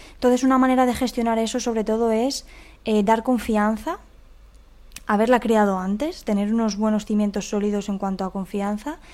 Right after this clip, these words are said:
y que esas personas confíen en ti, sepan que cualquier cosa que pueda suceder y que les pueda, eh, influir, se lo vas a comentar, vas a hablarlo con ellos, vas a buscar soluciones, que les tienes en cuenta y que, mm,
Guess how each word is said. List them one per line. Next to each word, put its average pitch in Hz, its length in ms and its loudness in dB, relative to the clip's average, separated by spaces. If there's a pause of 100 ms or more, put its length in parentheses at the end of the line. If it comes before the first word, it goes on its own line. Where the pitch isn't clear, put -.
(260)
y 247 100 -4
que 247 100 2
esas 269 220 0
personas 269 600 0 (440)
confíen 262 420 2
en 262 180 2
ti, 294 380 -4
sepan 254 440 2
que 247 140 0
cualquier 226 360 0
cosa 226 280 -2
que 220 100 0
pueda 220 240 0
suceder 214 640 0
y 220 120 -4
que 208 360 2
les 202 320 -2
pueda, 196 800 -2
eh, - 140 -16 (160)
influir, 208 640 0
se - 180 -4
lo 202 80 0
vas 202 180 -4
a 202 40 -8
comentar, 220 600 -2 (320)
vas 214 180 0
a 220 40 2
hablarlo 202 280 2
con 214 160 0
ellos, 214 280 2
vas 214 140 0
a 240 60 2
buscar 214 260 -2
soluciones, 220 760 -2 (380)
que 233 100 2
les 220 160 0
tienes 254 260 4
en 226 140 4
cuenta 262 500 2 (280)
y 240 120 -4
que, 226 460 2
mm, 208 280 2